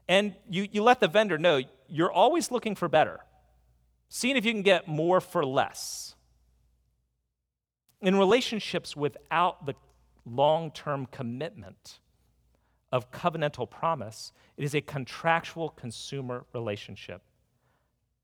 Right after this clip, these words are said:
Yes, we're in relationship, but is there somebody else who could really do this better?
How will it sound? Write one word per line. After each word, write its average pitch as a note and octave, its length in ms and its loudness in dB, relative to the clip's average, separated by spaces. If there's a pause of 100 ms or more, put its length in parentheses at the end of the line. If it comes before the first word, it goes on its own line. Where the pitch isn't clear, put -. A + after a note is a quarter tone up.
(360)
Yes, A3 380 2
we're F3 140 2
in F#3 100 -2
relationship, D3 800 -2 (1800)
but C3+ 80 -6
is C#3 120 -6
there C#3 120 -4
somebody D3+ 380 -4
else - 540 -10
who B2+ 100 -12
could A2+ 140 -12
really A2 420 -8 (260)
do A#2+ 140 -8
this G#2 160 -10
better? - 380 -14